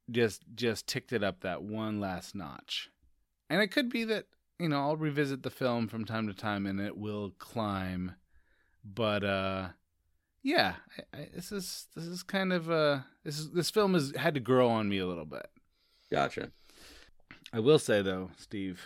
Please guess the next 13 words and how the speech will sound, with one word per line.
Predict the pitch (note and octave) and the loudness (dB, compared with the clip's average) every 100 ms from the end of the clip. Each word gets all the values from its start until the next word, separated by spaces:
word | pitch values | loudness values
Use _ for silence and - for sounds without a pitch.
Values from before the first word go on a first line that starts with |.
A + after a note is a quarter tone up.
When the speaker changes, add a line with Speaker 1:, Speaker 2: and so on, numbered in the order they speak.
| - - _ F3+ G#2+ | -20 -20 _ -20 -8
Speaker 1:
that | G#2 F#2+ - - - - - | -6 -6 -10 -14 -16 -18 -18
you | B2 A#2+ C3+ | -6 0 4
know | B2+ A2+ | 4 4
my | G#2+ G2 | 2 0
feeling | - D#3 C3+ G#2 | -2 -2 0 -2
about | F#2 F2+ E2 - - - - _ _ _ _ _ _ _ _ _ | -2 -4 -6 -10 -16 -20 -20 _ _ _ _ _ _ _ _ _
filming | - D#3 C#3+ C3+ A#2+ | 2 6 6 6 6
in | G#2+ G#2 G2+ F#2+ F2 _ | 4 2 2 0 -6 _
snowy | - - C3+ B2+ A#2+ A2 | -8 -2 4 6 6 4
regions | A2 A2+ A#2+ A2+ G2+ | 2 2 0 0 0
and | F#2+ | 0
wearing | G2 G#2+ G2+ | 2 2 0
hats. | E2+ G2+ A2+ C3 - - | -2 -6 -6 -8 -12 -14